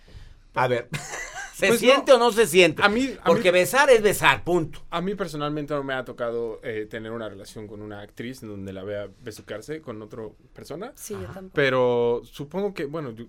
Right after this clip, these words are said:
Speaker 2: creo que podría comprender que es el trabajo. Y s-, obviamente yo soy actor, entonces sería más fácil para mí. Pero igual si logras hacer esa, esa división, esa separación
Speaker 1: No
Speaker 2: entre
Speaker 1: es,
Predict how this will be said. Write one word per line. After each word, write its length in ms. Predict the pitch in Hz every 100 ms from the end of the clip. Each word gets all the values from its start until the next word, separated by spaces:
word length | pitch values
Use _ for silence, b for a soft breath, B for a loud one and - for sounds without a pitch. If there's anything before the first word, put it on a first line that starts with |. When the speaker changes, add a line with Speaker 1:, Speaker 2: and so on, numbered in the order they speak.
| _ -
Speaker 2:
creo 180 | 147
que 80 | 151
podría 460 | - 123 113 123 120
comprender 560 | 117 104 101 104 120
que 160 | 117 104
es 120 | 104
el 80 | 101
trabajo. 360 | 104 123 127 120
Y 100 | 127
s-, 180 | 120 - _
obviamente 420 | 143 147 139 127
yo 80 | 123
soy 140 | 117 110
actor, 260 | - 131
entonces 220 | 107 120
sería 180 | 110 104
más 180 | 107 104
fácil 320 | 117 - 101
para 220 | - -
mí. 240 | 123 143 - -
Pero 140 | 110
igual 200 | 113 143
si 140 | 143 143
logras 300 | 156 156 127
hacer 180 | 131
esa, 320 | 131 - 110 -
esa 200 | 117 123
división, 440 | 110 104 - 127 117
esa 140 | 117
separación 480 | 107 104 98 117 110
Speaker 1:
No 40 |
Speaker 2:
entre 200 | 107 113
Speaker 1:
es, 120 | 95